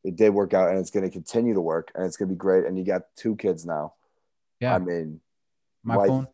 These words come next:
Speaker 1: is
Speaker 2: blowing up as soon as pandemic hit. And guess who one of the first people was to hit me up? <laughs>
Speaker 1: Who?
Speaker 2: Andy.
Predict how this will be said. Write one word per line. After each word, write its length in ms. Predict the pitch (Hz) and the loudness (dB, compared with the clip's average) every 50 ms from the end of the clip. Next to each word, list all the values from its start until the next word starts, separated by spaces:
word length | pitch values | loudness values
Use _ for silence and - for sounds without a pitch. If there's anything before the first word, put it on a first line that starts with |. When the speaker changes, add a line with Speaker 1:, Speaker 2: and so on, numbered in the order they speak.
| _ _ - 113 104 | _ _ -16 -14 -10
Speaker 1:
is 80 | 92 107 | -6 -4
Speaker 2:
blowing 340 | 117 120 120 120 120 120 | -2 0 0 0 -2 -2
up 200 | 117 110 101 - - | -2 -4 -4 -6 -8
as 140 | 101 98 - | -10 -10 -6
soon 120 | - 117 | -4 -4
as 100 | 117 107 | -4 -4
pandemic 480 | - 120 113 110 107 107 101 95 92 - | -4 -4 -4 -2 -2 -2 -4 -6 -6 -8
hit. 200 | - 87 - - _ _ | -10 -12 -12 -14 _ _
And 340 | - 98 95 95 95 90 - - | -6 -4 -4 -4 -4 -6 -4 -2
guess 260 | 127 123 120 - - | -2 0 0 -2 -2
who 140 | - 127 120 | -2 0 0
one 140 | 113 117 | 2 2
of 60 | 117 110 | 0 -2
the 60 | 98 | -2
first 240 | - 113 110 98 - | -4 -4 -6 -4 -4
people 300 | - 110 - - 104 101 | -6 -6 -6 -6 -4 -2
was 240 | 104 101 98 92 - | -2 -2 -4 -4 -6
to 100 | - 98 | -6 -6
hit 140 | 104 95 90 | -6 -6 -4
me 100 | 98 95 | -6 -6
up? 160 | 90 85 - _ _ | -6 -8 -10 _ _
<laughs> 1200 | - 101 87 76 - - - - - - - _ _ _ - 113 - - - - _ _ _ _ | -12 -12 -12 -12 -14 -14 -16 -16 -20 -20 -20 _ _ _ -12 -12 -12 -12 -16 -20 _ _ _ _
Speaker 1:
Who? 300 | 139 117 95 87 - - _ _ _ _ _ _ _ _ | 4 4 4 2 0 -6 _ _ _ _ _ _ _ _
Speaker 2:
Andy. 460 | 117 123 127 123 104 101 92 80 90 | 0 2 2 2 2 0 -4 -6 -10